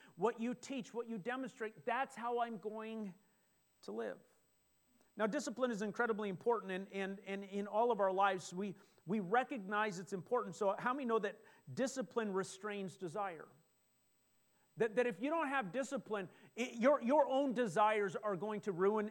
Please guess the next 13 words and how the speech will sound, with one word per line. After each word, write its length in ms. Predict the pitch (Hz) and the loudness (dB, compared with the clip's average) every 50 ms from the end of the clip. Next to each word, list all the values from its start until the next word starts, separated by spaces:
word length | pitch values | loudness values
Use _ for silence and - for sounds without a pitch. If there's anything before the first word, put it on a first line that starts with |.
| 202 - | -4 -8
and 120 | 175 165 | -4 -2
wreck 220 | 160 165 165 165 - | 0 0 0 -2 -6
you. 120 | - 135 - - - _ _ _ _ _ _ _ _ _ _ _ _ _ _ _ _ _ _ _ _ _ _ _ _ _ | -14 -14 -14 -16 -20 _ _ _ _ _ _ _ _ _ _ _ _ _ _ _ _ _ _ _ _ _ _ _ _ _
Our 220 | - 226 277 254 220 | 6 8 8 8 8
lives 300 | 214 214 214 214 175 185 | 8 8 6 6 4 0
are, 140 | 196 202 - - - - | -2 -2 -4 -8 -2 2
are 140 | 185 196 208 | 2 2 2
impacted 540 | 214 220 226 220 214 202 190 180 190 185 147 | 2 -2 -2 -2 0 -2 -2 -2 -4 -2 0
by 140 | 180 175 | 2 2
our 100 | 175 180 180 | 2 2 2
appetites, 520 | 190 190 185 - 202 - 208 196 190 - - | 2 2 2 0 -4 -4 -2 -2 -2 -2 -4
our 120 | - 175 180 | -4 -4 -4
affections, 540 | 160 - - 185 170 - - 180 165 151 | -4 -4 -6 -8 -8 -8 -8 -10 -10 -10